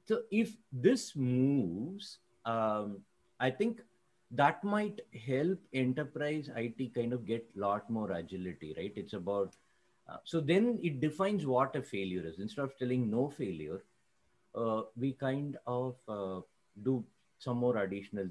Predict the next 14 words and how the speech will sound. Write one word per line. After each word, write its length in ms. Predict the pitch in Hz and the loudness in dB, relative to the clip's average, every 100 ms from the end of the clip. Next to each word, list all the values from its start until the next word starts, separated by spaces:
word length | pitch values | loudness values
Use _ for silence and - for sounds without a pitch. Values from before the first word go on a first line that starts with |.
| - | -8
things. 160 | 80 - _ _ _ _ _ 151 | -14 -14 _ _ _ _ _ 0
And 240 | 185 185 - _ _ _ _ _ | 0 -2 -10 _ _ _ _ _
from 220 | 190 175 135 | 2 2 2
what 340 | 139 196 202 | 2 2 -2
you 260 | 147 156 151 151 | -6 -6 -4 -6
have 160 | 139 - _ - | -8 -10 _ -20
seen, 640 | - 151 127 101 135 185 _ _ _ _ _ _ _ | -10 -6 -4 -2 -4 -6 _ _ _ _ _ _ _
w-, 160 | 123 - - | -8 -8 -4
what 280 | 147 185 196 | 6 6 6
would 180 | 220 185 | -2 -2
be 100 | 208 | 0
the 140 | 175 | 0
top 460 | - 151 147 147 - - | 2 2 4 0 -6 0
two 200 | 190 | 0